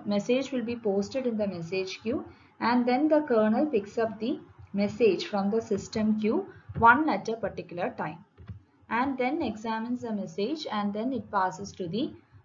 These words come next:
uh, destination thread or the destination process.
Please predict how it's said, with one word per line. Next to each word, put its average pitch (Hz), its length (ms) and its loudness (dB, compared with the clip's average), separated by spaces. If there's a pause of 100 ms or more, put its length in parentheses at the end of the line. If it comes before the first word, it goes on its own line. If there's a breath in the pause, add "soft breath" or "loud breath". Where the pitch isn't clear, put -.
uh, 185 140 2
destination 208 920 -4
thread 156 280 -6 (160)
or 185 140 -4
the 196 120 -4
destination 185 720 -6
process. - 560 -8